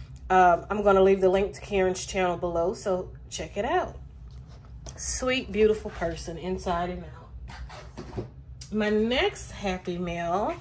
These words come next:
came from Barbara. Um, Barbara is a member of my Facebook group as well as a subscriber.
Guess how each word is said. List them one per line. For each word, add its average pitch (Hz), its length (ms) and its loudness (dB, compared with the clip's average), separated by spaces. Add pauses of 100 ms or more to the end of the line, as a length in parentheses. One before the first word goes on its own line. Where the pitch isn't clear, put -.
(560)
came 180 720 0
from 170 880 -2 (400)
Barbara. 185 880 4 (520)
Um, 202 260 4
Barbara 190 560 4
is 185 800 4 (100)
a 185 100 -4
member 180 440 -2
of 165 680 4 (380)
my 180 220 0
Facebook 226 640 4
group 214 480 4
as 180 200 -4
well 180 380 2
as 175 320 0
a 180 60 -6
subscriber. 220 1000 4